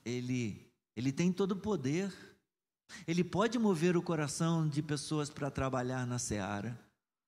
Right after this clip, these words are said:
Mas e-, aprove a Deus, o soberano e todo-poderoso,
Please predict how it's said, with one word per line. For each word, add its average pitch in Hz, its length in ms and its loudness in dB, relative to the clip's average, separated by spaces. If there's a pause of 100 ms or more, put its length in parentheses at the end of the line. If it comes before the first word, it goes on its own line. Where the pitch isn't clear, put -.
(340)
Mas 117 260 -2
e-, 156 240 -4
aprove 180 880 4
a 131 80 2
Deus, 151 480 2
o 135 100 0
soberano 151 760 2
e 160 80 4
todo-poderoso, 156 1080 2